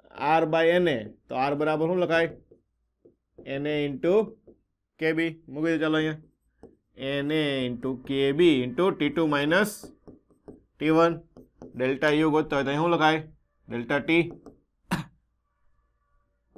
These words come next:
ચાલો. તો આ થઈ ગયું ને હવે ડાયરેક્ટ. Three by eight એને કે બી ટી ટુ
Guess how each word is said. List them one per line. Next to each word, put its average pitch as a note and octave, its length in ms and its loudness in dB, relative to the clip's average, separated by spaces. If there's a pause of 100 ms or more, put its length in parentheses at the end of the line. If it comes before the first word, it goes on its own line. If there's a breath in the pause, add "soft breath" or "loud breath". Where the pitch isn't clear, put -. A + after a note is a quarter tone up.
(140)
ચાલો. C3 180 -6 (540)
તો - 80 -12
આ B2+ 120 2
થઈ F3 100 0
ગયું A3+ 140 4
ને G#3 60 6
હવે D#3 100 6
ડાયરેક્ટ. D3+ 340 4 (180)
Three F#3 300 4 (300)
by E3+ 140 6 (180)
eight B2+ 160 0 (1120)
એને E3 200 0 (1300)
કે E3+ 240 2
બી B2+ 200 0 (500)
ટી D3+ 160 -4
ટુ F3 180 0